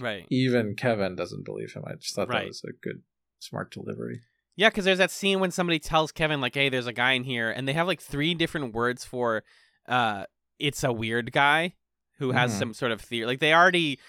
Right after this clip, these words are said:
Speaker 1: they've dealt with so many types of Deans before that nowadays it's just like, yeah, you got another guy who came to Jarden and said, "He has a grand theory? Great. Okay."
Speaker 2: Hmm.
Speaker 1: Um,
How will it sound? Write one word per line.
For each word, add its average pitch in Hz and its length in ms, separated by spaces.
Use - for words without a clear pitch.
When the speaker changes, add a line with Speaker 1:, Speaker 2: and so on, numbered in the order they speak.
Speaker 1:
they've 156 180
dealt 165 180
with 180 100
so 160 220
many 151 200
types 139 300
of 131 140
Deans 123 240
before 113 380
that 101 160
nowadays 113 640
it's 98 140
just - 160
like, 110 180
yeah, 117 140
you 104 80
got 107 100
another 110 200
guy 104 160
who 107 40
came 104 200
to 107 80
Jarden 104 360
and 104 120
said, 107 300
"He 127 100
has 113 240
a 110 60
grand 107 320
theory? 117 340
Great. 101 420
Okay." 107 280
Speaker 2:
Hmm. 127 200
Speaker 1:
Um, 113 500